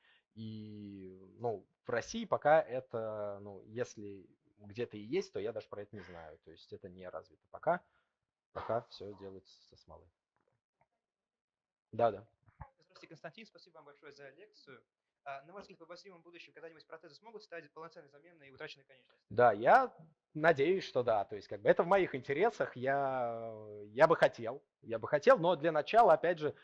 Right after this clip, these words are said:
Speaker 1: нужно сделать так, чтобы кисть реально хотя бы догнала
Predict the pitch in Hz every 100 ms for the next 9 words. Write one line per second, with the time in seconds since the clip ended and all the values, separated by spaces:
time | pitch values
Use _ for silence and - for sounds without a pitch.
0 | - 151 143 139 135 147 131 202 226 -
1 | 143 123 113 - _ 175 185 - 135 117
2 | 143 165 156 151 - _ - 123 143 143
3 | 135 139 139 127 110 85